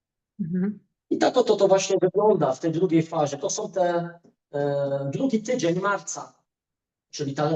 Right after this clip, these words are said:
Speaker 2: wejście w tą pozycję serca, tak?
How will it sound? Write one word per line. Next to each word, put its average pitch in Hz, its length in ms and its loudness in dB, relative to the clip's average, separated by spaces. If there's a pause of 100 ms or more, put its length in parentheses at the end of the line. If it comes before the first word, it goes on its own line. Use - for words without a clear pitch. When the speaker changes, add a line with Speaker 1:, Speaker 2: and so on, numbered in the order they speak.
(240)
Speaker 2:
wejście 170 400 -2
w 196 60 -14
tą 190 500 -2 (460)
pozycję 208 400 -2
serca, 247 680 -6 (560)
tak? 190 480 -6